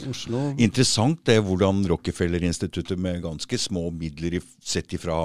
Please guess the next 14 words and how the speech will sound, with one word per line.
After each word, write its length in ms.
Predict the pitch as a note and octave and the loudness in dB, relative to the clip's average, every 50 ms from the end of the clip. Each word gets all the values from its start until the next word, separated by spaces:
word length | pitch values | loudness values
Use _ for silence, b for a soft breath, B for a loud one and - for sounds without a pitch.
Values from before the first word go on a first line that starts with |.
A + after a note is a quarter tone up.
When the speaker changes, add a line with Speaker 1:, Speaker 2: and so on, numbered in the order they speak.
| D2 C2+ | -2 -4
Speaker 2:
hans, 380 | E2+ E2 D#2+ E2+ E2+ - - - - - - | -4 -4 -2 -2 -2 -2 -2 -4 -4 -4 -4
eh, 160 | G2 E2+ D#2+ | -2 -2 -2
synspunkt, 560 | D#2+ - G2 E2+ D#2 - - C#3+ C3 B2 A2+ B2 | -2 -2 -4 -4 -4 -2 0 2 2 2 0 -2
Speaker 1:
Mm. 60 | C3 | -2
Speaker 2:
kan 240 | - G2 F#2 G2 G2+ | -2 0 2 2 0
altså 240 | D2+ E2 E2+ - F2 | 0 -2 -2 -4 -6
påvirke 800 | - - F#2 E2+ D#2 D2+ D2+ D#2+ D#2+ - - - F#2 E2 D#2 - | -6 -4 -4 -4 -2 -2 0 -2 -2 -2 -2 -2 -2 -2 -2 -2
et 280 | - G2 F#2 - - | -2 -2 -4 -2 -2
lands 500 | F2+ E2+ D#2 D#2+ D#2+ F2 E2+ - - - - - | -2 -2 0 0 -2 -2 -2 -2 -2 -4 -4 -4
økonomi 800 | - - - - F2+ F2 E2+ D#2+ D#2+ D#2 D#2 D#2+ E2+ F2+ F#2 - | -6 -6 -6 -4 -2 -2 0 0 0 -2 -2 -2 -2 -2 -2 -4
sånn 240 | - - - D#2+ D#2+ | -4 -4 -6 -4 -4
som 140 | - F2+ E2+ | -4 -4 -2
det 80 | E2 E2 | -2 -2
der. 160 | D#2 F2+ B2 | -2 -4 -6